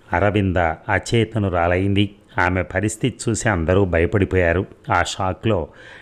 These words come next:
డిప్రెషన్కి వెళ్ళిపోయింది ఆమె. అరవింద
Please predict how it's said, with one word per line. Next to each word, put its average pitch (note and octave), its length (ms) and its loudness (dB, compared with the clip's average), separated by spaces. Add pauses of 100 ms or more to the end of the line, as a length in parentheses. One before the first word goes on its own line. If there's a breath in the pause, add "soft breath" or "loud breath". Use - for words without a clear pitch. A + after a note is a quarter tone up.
(200 loud breath)
డిప్రెషన్కి A2 640 2
వెళ్ళిపోయింది F2+ 480 2
ఆమె. E2+ 240 0 (680 soft breath)
అరవింద G2 420 0